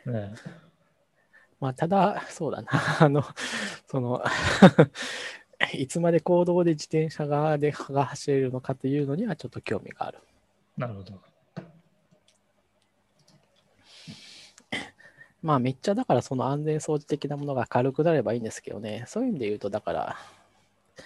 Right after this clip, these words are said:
Speaker 2: ヘッドマウントディスプレイがもっと本当にメガネサイズになったら、<clears throat> そういう情報を受けながら走る、走ったりすることもできることになると思うんですけどね。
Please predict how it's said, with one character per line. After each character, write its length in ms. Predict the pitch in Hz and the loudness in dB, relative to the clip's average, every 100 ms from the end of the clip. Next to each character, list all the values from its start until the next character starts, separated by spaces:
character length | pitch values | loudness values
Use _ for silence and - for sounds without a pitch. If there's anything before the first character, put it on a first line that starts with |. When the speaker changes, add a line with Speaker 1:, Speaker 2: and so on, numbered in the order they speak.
| - _ | -20 _
Speaker 2:
ヘ 120 | 123 | -4
ッ 40 | 117 | -2
ド 180 | 131 | -2
マ 140 | 143 156 | 0 0
ウ 100 | 160 | -2
ン 60 | |
ト 80 | 160 | -2
デ 60 | 170 | -2
ィ 40 | |
ス 120 | 175 | -2
プ 100 | - | -2
レ 100 | 110 | -2
イ 40 | 107 | 0
が 80 | 107 | -2
も 120 | 127 | -6
っ 40 | 127 | -8
と 260 | 107 92 - _ | -6 -6 -8 _
本 160 | 117 120 | -14 -8
当 140 | 131 | -4
に 100 | 120 | -4
メ 120 | 123 | -2
ガ 100 | 127 | -2
ネ 100 | 127 | -2
サ 140 | 123 135 | -2 -2
イ 60 | |
ズ 120 | 107 101 | -2 -6
に 60 | |
な 80 | 104 | -8
っ 20 | |
た 160 | - 95 | -6 -2
ら、 220 | 95 - - - - - - _ _ _ _ - | 0 0 -6 -20 -20 -20 -20 _ _ _ _ -4
<clears throat> 920 | - 131 101 - - _ _ _ _ | -2 -2 -4 -14 -20 _ _ _ _
そ 200 | - 120 | -12 -6
う 80 | 95 | -4
い 60 | 95 | -4
う 140 | 104 | -8
情 220 | 101 110 - | -4 -6 0
報 120 | 117 | 0
を 40 | 107 | 0
受 140 | 110 | -4
け 20 | |
な 100 | 117 | -2
が 60 | 104 | -2
ら 60 | |
走 240 | 101 113 110 | -2 -6 -8
る、 140 | 107 - - - | -12 -14 -18 -12
走 140 | 110 | -10
っ 20 | |
た 100 | - | -6
り 60 | - | -8
す 80 | 113 | -8
る 60 | |
こ 80 | - | -10
と 80 | 113 | -10
も 80 | 95 | -8
で 120 | 113 | -6
き 80 | 123 | -6
る 60 | |
こ 100 | - | -8
と 80 | 107 | -8
に 60 | 120 | -6
な 80 | |
る 80 | 117 | -8
と 80 | 117 | -8
思 100 | 123 | -10
う 20 | |
ん 20 | 113 | -10
で 60 | |
す 80 | - | -12
け 80 | - | -16
ど 60 | |
ね。 180 | 98 - | -14 -14